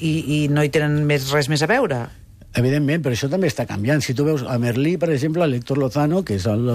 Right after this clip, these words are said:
Speaker 2: pare
Speaker 1: Mm.
Speaker 2: de la criatura, també és productor executiu, vol dir que va al rodatge, que participa en, en, en les opinions sobre l'edició, en el càsting, coses d'aquestes,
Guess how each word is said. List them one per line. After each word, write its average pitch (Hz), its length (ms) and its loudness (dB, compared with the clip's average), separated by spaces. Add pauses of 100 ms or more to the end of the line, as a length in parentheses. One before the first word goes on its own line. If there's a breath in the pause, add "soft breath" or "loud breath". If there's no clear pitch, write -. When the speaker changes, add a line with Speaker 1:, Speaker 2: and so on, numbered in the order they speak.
Speaker 2:
pare 123 160 4
Speaker 1:
Mm. 135 60 2
Speaker 2:
de 139 60 2
la 135 100 2
criatura, 139 360 0
també 127 220 -2
és 120 80 -4
productor 107 380 -2
executiu, 147 400 0
vol 151 140 0
dir 110 120 -4
que 92 140 -6
va 98 100 -4
al 110 100 0
rodatge, 160 460 2
que 156 60 -2
participa 92 460 -4
en, 107 80 0
en, 110 580 0
en 117 300 0
les 113 120 2
opinions 120 400 0
sobre 120 180 0
l'edició, 131 440 0
en 139 80 0
el 107 100 -4
càsting, 147 400 -2
coses 104 260 -4
d'aquestes, 143 480 -2